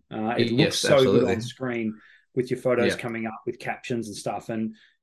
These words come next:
Speaker 1: and, and the way the questions from, from listeners were coming up on screen as well.
Speaker 2: Yeah.
Speaker 1: Um, we could probably raise our game as well, but <laughs>
Speaker 2: Yeah,
Speaker 1: as,
Speaker 2: on
Speaker 1: as
Speaker 2: our live
Speaker 1: when we
Speaker 2: shows, I
Speaker 1: do the
Speaker 2: think, I
Speaker 1: live
Speaker 2: think
Speaker 1: shows, exactly.
Speaker 2: Yeah,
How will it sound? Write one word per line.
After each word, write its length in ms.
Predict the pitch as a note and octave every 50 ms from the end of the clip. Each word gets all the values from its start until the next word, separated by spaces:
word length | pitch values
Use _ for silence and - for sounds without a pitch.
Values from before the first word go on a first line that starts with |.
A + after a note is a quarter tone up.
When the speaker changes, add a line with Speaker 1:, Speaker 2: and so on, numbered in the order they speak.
| _ _
Speaker 1:
and, 320 | A2+ A2 G#2+ G#2+ A2+ A2
and 140 | - A#2+ A2+
the 60 | A2+
way 180 | A2 A2+ A#2+ A2+
the 100 | G#2+ -
questions 540 | - - - D3 C#3 - - C#3 B2 A#2 A2
from, 420 | - - A#2+ A2+ A2 G#2+ A2 A2 - - -
from 200 | _ - A2+ A2+
listeners 360 | A#2 C3 C3 - C#3 B2 A2
were 80 | A2 A2
coming 280 | - - A2 A2 A2
up 140 | G#2+ G#2 -
on 160 | - G#2+ G#2
screen 320 | G2+ - - A2 G#2+ G#2+ G#2
as 140 | G#2 G2 -
well. 240 | - B2 A#2+ A2+ A2
Speaker 2:
Yeah. 260 | G#2 G#2 A2 G#2 F#2+ -
Speaker 1:
Um, 500 | - A#2+ A#2 A#2 A#2 A2+ A2+ A2+ A2 - - _ _
we 60 | C3+ C3
could 140 | D3+ C3+
probably 200 | - C#3 B2 B2+
raise 560 | A2 G#2+ A#2 A2+ A2+ A#2 A2+ A2 G#2+ - - - _ _ _ _ - A2
our 120 | A2 A2+
game 340 | A2 A2+ G#2+ G2 G2 F#2+ F2+ - _ -
as 160 | G#2 G2+ -
well, 240 | A#2 A2+ A2+ G#2+ - - -
but 260 | _ - G2+ F#2+ - - - _
<laughs> 120 | - - -
Speaker 2:
Yeah, 100 | - - - - -
Speaker 1:
as, 240 | A2 G2 F#2+ F#2 - -
Speaker 2:
on 120 | - A#2 A2+
Speaker 1:
as 40 | G#2+
Speaker 2:
our 40 | G#2
live 340 | G2+ G2+ G#2 G#2+ A2+ A2 -
Speaker 1:
when 120 | E3+ G3 G3
we 40 | F#3+
Speaker 2:
shows, 100 | F3 E3
I 20 |
Speaker 1:
do 100 | E3+ D#3
the 60 | C#3+
Speaker 2:
think, 100 | C#3 C3+
I 40 | C3+
Speaker 1:
live 80 | C3+ C3+ A2+ A2+
Speaker 2:
think 40 |
Speaker 1:
shows, 480 | - - B2 G#2+ G2 F#2+ F#2+ G2 - - -
exactly. 360 | A2+ G#2 G#2+ A2+ A2 G#2+ F#2
Speaker 2:
Yeah, 60 | E2+